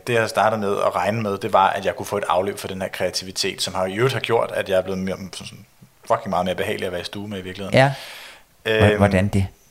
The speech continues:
Speaker 1: Jamen, det var jo fordi, at, at, at den her ophobede kreativitet, eller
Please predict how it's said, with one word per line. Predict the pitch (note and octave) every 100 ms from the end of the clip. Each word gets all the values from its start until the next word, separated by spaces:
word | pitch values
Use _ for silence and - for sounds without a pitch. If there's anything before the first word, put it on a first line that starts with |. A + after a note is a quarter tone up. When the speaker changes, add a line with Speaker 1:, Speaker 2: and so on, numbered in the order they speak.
| _ _ -
Speaker 1:
Jamen, | B2 B2+ B2
det | D3+
var | E3+
jo |
fordi, | D3+ B2 C#3+ B2+
at, | A2 - -
at, | A2 -
at | A2 - - - _ -
den | C#3 C#3
her | C3 G#2+ -
ophobede | B2 B2 D3 A#2 G#2
kreativitet, | - F#2 - F#2 - A2 G#2
eller | F#2+